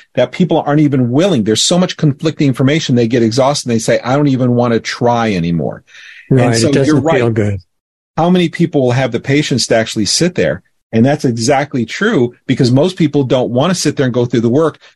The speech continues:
Speaker 1: because then they've been conditioned. What's like, "This isn't beneficial to me. I don't want to believe they're spraying."
Speaker 2: Right.
Speaker 1: It's like, it,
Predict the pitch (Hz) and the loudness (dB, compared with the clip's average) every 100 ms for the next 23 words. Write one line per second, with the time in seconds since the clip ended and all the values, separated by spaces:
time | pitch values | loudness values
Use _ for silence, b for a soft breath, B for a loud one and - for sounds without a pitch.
0 | - 139 - 147 131 156 196 160 123 131 | -2 -2 2 0 0 0 2 0 0 -2
1 | 120 120 139 170 139 131 175 151 208 - | -2 0 0 0 0 0 0 0 -2 0
2 | 208 120 107 95 110 110 127 - 151 202 | 0 2 -2 -2 -4 -2 -2 0 2 2
3 | 131 101 95 90 85 87 - - 82 95 | 2 -2 -4 -6 -2 -2 -4 -2 -2 0
4 | 175 _ _ _ _ - 117 117 110 - | -2 _ _ _ _ -2 0 2 0 0
5 | 143 - 139 139 | -2 -2 -4 -4